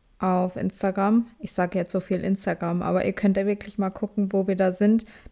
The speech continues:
damit ihr einordnen könnt, in welchem Teil von Island wir uns befinden, weil ich finde das manchmal auch schwierig, wenn man nicht sieht, wo man genau ist, worüber wir überhaupt reden.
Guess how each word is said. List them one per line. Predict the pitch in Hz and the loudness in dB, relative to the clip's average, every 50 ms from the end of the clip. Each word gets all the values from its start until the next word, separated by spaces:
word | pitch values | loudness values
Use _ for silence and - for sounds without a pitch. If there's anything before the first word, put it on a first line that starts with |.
| _ _ | _ _
damit | 196 190 190 185 | 4 4 4 4
ihr | 185 170 - | 2 0 0
einordnen | - - 190 - - 196 - - 196 190 190 190 - | 0 0 0 0 -2 -4 0 0 2 2 2 0 -2
könnt, | - 202 185 190 190 190 196 - - - - - _ _ _ _ _ | -2 0 2 2 2 0 -2 -4 -8 -18 -20 -20 _ _ _ _ _
in | 208 202 | 2 6
welchem | 190 196 190 190 208 | 6 6 6 4 0
Teil | 196 - 202 196 196 | 0 2 2 2 2
von | - 202 180 | 2 -2 -2
Island | 165 175 175 - - 185 180 180 | -2 -4 -6 -4 -4 -4 -2 -2
wir | 190 185 | -2 -4
uns | 185 - - | -4 -4 -6
befinden, | - 180 - 208 190 190 190 196 - 202 208 208 214 208 | -10 -6 -4 -2 -2 -2 -2 -2 -2 -2 -2 -2 -2 -4
weil | - 175 175 180 185 185 - _ _ | -4 -2 -2 -2 -4 -6 -8 _ _
ich | 220 214 - | -4 2 4
finde | 226 208 214 | 6 6 6
das | 202 - | 4 4
manchmal | 208 196 190 - 202 180 - | 2 2 2 2 0 0 2
auch | 175 190 185 | 2 0 0
schwierig, | - - - 202 190 190 196 196 190 - - - | -4 -2 -2 0 0 0 -2 -4 -4 -6 -6 -2
wenn | 185 180 | -2 0
man | 180 180 180 | 0 0 0
nicht | 180 180 - - | -2 -2 -6 -4
sieht, | - 196 196 196 202 196 - - - - - _ _ _ - | -2 2 2 2 2 0 -2 -14 -16 -18 -20 _ _ _ 4
wo | - 208 | 6 8
man | 202 202 202 202 196 196 190 | 8 8 8 6 4 4 4
genau | 190 185 185 180 180 - | 2 2 2 0 0 0
ist, | - - 208 202 - - - _ _ _ _ - | 2 0 0 0 -2 -8 -12 _ _ _ _ 2
worüber | 226 202 226 202 214 208 196 | 6 6 10 10 10 10 12
wir | 208 202 | 10 8
überhaupt | 190 190 196 185 190 - | 10 8 8 8 8 6
reden. | 190 196 190 185 170 160 | 6 6 6 6 2 -4